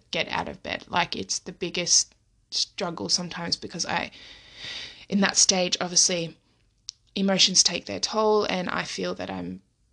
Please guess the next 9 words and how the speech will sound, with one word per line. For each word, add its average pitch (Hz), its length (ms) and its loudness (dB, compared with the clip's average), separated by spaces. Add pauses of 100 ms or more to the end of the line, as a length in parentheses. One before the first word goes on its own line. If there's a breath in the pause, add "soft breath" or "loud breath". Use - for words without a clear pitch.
(260)
I 180 60 -4
get - 180 -4
really 170 200 -2
anxious, - 520 2
and 170 160 -10
I 160 120 -10
don't, - 580 -6 (2250)
I 208 100 4
don't 202 580 2